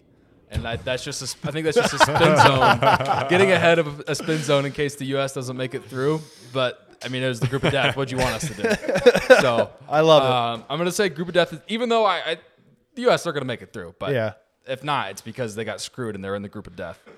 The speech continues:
Speaker 2: Yeah.
Speaker 1: Um, and then I'm gonna go ahead and say the weakest group. Hmm. I'm just gonna say Group G, just 'cause I think Brazil's so much better than all of the other teams.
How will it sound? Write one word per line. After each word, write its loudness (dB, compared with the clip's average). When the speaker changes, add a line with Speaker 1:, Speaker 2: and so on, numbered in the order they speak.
Speaker 2:
Yeah. -4
Speaker 1:
Um, -4
and -6
then -6
I'm -10
gonna -6
go 2
ahead 2
and -8
say -2
the -12
weakest -12
group. -12
Hmm. -16
I'm -4
just -14
gonna -6
say -6
Group -10
G, -10
just -14
'cause -14
I -4
think -8
Brazil's -10
so -12
much -16
better -10
than -16
all -14
of -18
the -16
other -16
teams. -20